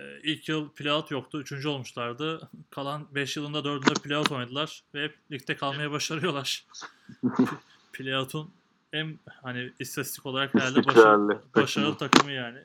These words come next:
Speaker 1: Bir, sadece bir sene çeyrek finale çıktılar. Ee,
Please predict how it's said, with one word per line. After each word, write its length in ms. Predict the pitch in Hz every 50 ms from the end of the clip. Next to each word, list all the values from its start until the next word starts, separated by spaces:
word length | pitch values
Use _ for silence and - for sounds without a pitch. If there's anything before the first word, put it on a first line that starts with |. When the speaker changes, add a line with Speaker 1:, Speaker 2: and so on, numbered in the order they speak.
| _ _ _ 147 147
Speaker 1:
Bir, 240 | 143 139 139 - -
sadece 300 | - 143 135 131 139 139
bir 60 | 139
sene 200 | - 143 131 127
çeyrek 260 | - 127 120 113 -
finale 280 | 123 120 117 117 120 - _ _ _ _ _ _ _ _ _ _
çıktılar. 520 | - - - - 131 135 156 156 - - _ _ _ _ _ _ _ _ _ _ _ _ _ _ -
Ee, 40 | -